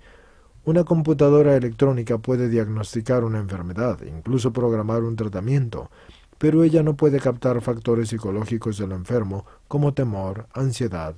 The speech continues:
frustración, etcétera. El médico sí puede captar esto y tenerlo en cuenta,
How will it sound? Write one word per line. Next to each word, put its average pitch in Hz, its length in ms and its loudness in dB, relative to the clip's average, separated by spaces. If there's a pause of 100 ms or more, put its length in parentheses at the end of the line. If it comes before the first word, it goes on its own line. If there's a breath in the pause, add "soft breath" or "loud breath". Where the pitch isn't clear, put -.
frustración, 95 920 -6
etcétera. 85 640 -12 (340 soft breath)
El 76 140 -14
médico 131 460 2
sí 185 240 -4
puede 123 320 0
captar 110 420 -2
esto 98 460 -4
y 135 100 0
tenerlo 123 540 -2
en 87 80 -8
cuenta, 71 500 -12